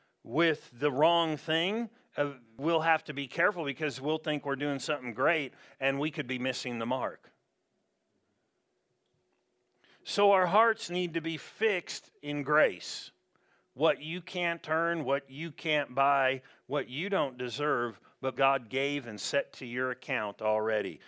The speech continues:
And so don't get me wrong, I'm not saying we can't help people, can't do things.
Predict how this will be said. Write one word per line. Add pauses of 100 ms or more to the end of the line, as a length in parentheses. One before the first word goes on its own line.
(520)
And
so
don't
get
me
wrong,
I'm
not
saying
we
can't
help
people,
can't
do
things.